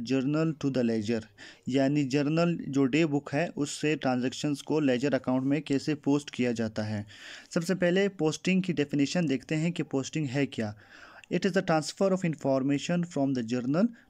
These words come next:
to appropriate accounts in the ledger। जो फ-, ज-, डे बुक है, जर्नल है, उससे भी जि-, जि-,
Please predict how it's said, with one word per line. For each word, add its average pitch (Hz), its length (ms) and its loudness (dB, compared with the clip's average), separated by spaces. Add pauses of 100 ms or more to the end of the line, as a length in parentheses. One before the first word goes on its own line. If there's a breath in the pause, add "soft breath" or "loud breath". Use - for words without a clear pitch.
(140)
to 135 180 0
appropriate 160 960 0
accounts 160 380 0
in 135 140 0
the 120 100 -2
ledger। 104 380 -4 (600 loud breath)
जो 156 560 2
फ-, - 260 -6
ज-, 131 280 -2
डे 156 240 2
बुक 151 260 -2
है, 156 180 2
जर्नल 143 380 2
है, 135 300 -2 (300 loud breath)
उससे 175 280 0
भी 185 120 0
जि-, 180 140 -2
जि-, 156 160 -4